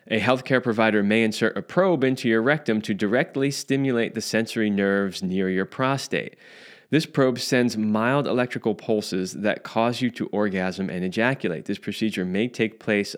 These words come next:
under general anesthesia. Okay, so you could potentially do that. But here's the interesting thing. When I read this, all of a sudden light bulbs go off in my head and I go, "Hmm, okay." So they are using,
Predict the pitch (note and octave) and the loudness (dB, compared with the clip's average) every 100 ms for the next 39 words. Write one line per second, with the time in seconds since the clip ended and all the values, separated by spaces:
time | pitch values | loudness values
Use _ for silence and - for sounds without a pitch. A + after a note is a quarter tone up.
0 | - F#2+ F#2 F#2+ F#2 F#2 F2+ - - - | -8 -6 -2 0 2 2 0 -4 -16 -20
1 | _ - G2+ F#2+ F#2+ - F2 F2+ - B2+ | _ -2 0 0 -2 -4 -8 -8 -2 0
2 | C3 G2 - - _ - - - - B2+ | 0 0 -4 -8 _ -20 -10 -6 2 2
3 | C#3 - D3 - D3 E3 F3+ F3 D3 C#3+ | 2 2 2 2 0 2 0 0 0 0
4 | - C3 A2 A2+ A2 F2+ G#2+ G#2+ - - | 2 0 2 2 2 2 -2 -6 -6 0
5 | D4 F4 - E3 C#3+ D#3+ C#3+ B2 A2 - | 2 2 0 0 0 0 -2 0 -2 -2
6 | F2+ - - - - - A2 D3 - D#3+ | -4 -4 -16 -20 -20 0 2 2 2 2
7 | A#3 B3 E3+ F3+ C#3+ A2 B2+ A2 G2+ B2 | 4 2 4 4 2 4 4 4 2 2
8 | E3 E3 - D3+ C#3 C3 D#3+ D#3+ C#3 A#2+ | 2 2 0 0 4 2 2 2 0 0
9 | - A#2 A2 G#2+ A2 G2 G2+ G#2 G#2 F#2+ | 0 2 2 0 -2 -2 -2 -2 -2 -2
10 | F#2+ G2+ - D3 D#3+ A2+ F2 - C3+ D3+ | -2 -2 -4 -6 -4 -4 -6 -8 -6 -4
11 | G2+ F#2+ A#2+ - _ - - - - - | -2 -2 -2 -10 _ -20 -20 -20 -16 0
12 | C3+ A#2 B2 D3+ D#3+ C#3 C#3 C3+ C3 A2+ | 2 4 6 6 4 4 4 4 2 2
13 | A#2 A#2 G#2+ G#2+ G2 G#2+ C#3+ D3 | 2 2 2 0 2 0 0 -2